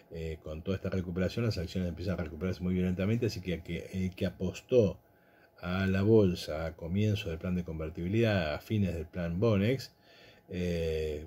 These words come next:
cuatro o cinco años después se forró, digamos, ¿no? Eh, y obviamente también hubo ingreso porque, como vamos a ver la semana que viene, siguiendo el libro de, de Basualdo, que ya les recomendé, eh, hay una...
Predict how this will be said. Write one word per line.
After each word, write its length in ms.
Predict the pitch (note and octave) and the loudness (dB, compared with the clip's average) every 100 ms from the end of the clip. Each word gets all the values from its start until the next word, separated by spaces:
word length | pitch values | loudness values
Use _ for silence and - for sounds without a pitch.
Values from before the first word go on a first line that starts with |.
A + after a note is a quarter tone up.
| - | -6
cuatro 240 | G#2+ G#2 | -2 0
o 20 | G2+ | 0
cinco 240 | G2+ F#2+ | 0 2
años 120 | G2 | 2
después 220 | F2 A#2+ | 0 -2
se 100 | A#2 | -2
forró, 460 | A#2 E2 - F#2+ - - | -2 -2 2 2 0 -10
digamos, 420 | - - D#2 F2+ | -18 -18 -10 -8
¿no? 160 | B2+ - _ _ - - _ - | -8 -10 _ _ -20 -20 _ 2
Eh, 680 | G#2+ G2+ G2 F2+ E2+ E2 E2 - - - - - - - | 6 6 6 4 2 0 -6 -12 -20 -20 -20 -20 -20 -4
y 440 | B2+ C3+ C3+ C3 - | 4 8 8 8 8
obviamente 480 | C#3 C#3 D3+ D#3+ E3 | 10 10 8 8 6
también 300 | C3+ D#3 D#3+ | 6 6 8
hubo 160 | C#3 | 6
ingreso 420 | B2 D3 D#3 E3+ | 6 6 6 2
porque, 260 | - A2+ A2+ | 2 2 2
como 180 | G2 G#2+ | 4 2
vamos 140 | A#2+ | 2
a 40 | A#2+ | 2
ver 100 | B2 | 2
la 80 | |
semana 320 | G#2+ A2 A2+ A2+ | 0 0 2 4
que 120 | C3 | 4
viene, 480 | B2 G#2 A2 C3 - - | 6 4 4 0 -4 -16
siguiendo 560 | - F2 F#2 G2 F#2 | -8 0 2 4 4
el 80 | E2+ | 2
libro 260 | F2+ F2+ D#2+ | 0 0 0
de, 300 | D2+ C#2+ C#2 | -2 -4 -6
de 100 | C#2+ | -4
Basualdo, 540 | E2 - B2 G2+ D#2+ | -6 -2 0 2 0
que 240 | C#2+ D2+ C#2+ | -4 -6 -6
ya 120 | E2+ | -4
les 100 | E2+ | -4
recomendé, 600 | F2+ F2 G#2+ C3+ B2 B2 - - - - - _ | -4 -2 -2 4 4 2 -4 -20 -20 -20 -20 _
eh, 220 | F2+ F#2+ G2 | -2 -2 0
hay 320 | A2+ B2 C3+ | 2 4 2
una... 800 | - G#2+ G#2 G2 F#2 F2+ E2+ E2 | 0 2 4 4 4 2 0 -2